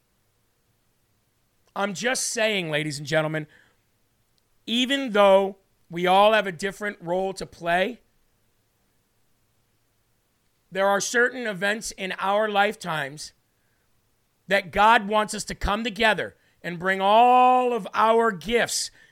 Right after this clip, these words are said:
and all of our skills together as one, almost like a, like Voltron, right? Everybody connecting together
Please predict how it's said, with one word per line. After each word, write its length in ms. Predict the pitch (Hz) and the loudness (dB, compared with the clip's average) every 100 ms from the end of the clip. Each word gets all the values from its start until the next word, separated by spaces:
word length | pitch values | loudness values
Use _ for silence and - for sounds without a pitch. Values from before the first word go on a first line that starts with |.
| _ | _
and 100 | 113 | -12
all 540 | 139 190 247 269 277 262 | 2 8 10 12 10 10
of 120 | 233 | 8
our 220 | 233 233 | 8 8
skills 600 | 220 - - 247 220 190 | 6 -2 0 0 0 -2
together 720 | - 190 139 180 226 190 117 - _ _ _ _ _ - | -8 -14 -8 0 0 2 -4 -8 _ _ _ _ _ 0
as 260 | 196 180 | 2 2
one, 600 | 165 165 226 240 170 110 - _ _ | -4 -2 2 4 4 -2 -16 _ _
almost 280 | - 233 240 | -6 -4 -2
like 140 | 233 202 | -2 -4
a, 120 | 190 - | -8 0
like 260 | 214 185 | 0 0
Voltron, 580 | 156 240 240 196 156 151 | 2 2 2 2 2 2
right? 260 | 170 220 - | 6 6 6
Everybody 520 | 220 240 233 233 233 | 4 4 4 4 4
connecting 680 | - 202 220 220 247 233 233 - - _ | 0 0 2 2 0 -6 -8 -14 -20 _
together 680 | 220 175 233 233 156 147 | -6 4 6 6 4 -2